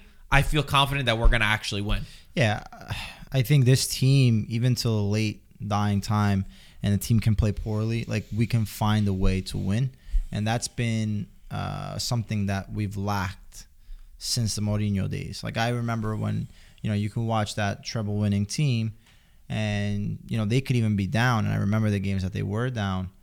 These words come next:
Speaker 2: and you're like, "Listen, we sh-, we'll still get this. You know, if we score one, then that's all it takes and we could just rebound."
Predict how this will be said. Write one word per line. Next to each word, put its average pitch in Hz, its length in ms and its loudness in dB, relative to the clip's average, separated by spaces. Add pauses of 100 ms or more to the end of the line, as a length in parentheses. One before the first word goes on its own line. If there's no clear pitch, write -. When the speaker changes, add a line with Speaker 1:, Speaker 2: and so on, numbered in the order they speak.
(260)
Speaker 2:
and 110 120 -2
you're 104 140 0
like, 104 180 -2
"Listen, 101 340 -2
we 101 80 -2
sh-, - 220 -6
we'll 107 100 -4
still 104 200 -2
get 101 260 0
this. 101 260 -4
You 110 60 -2
know, 101 160 -2
if 92 120 -6
we 110 80 0
score 107 240 -2
one, 110 360 0
then 107 100 -2
that's 104 180 -4
all 107 160 -2
it 98 80 -4
takes 98 300 -2
and 101 140 -2
we 98 80 -2
could 101 100 -4
just 98 260 -6 (440)
rebound." 104 560 -4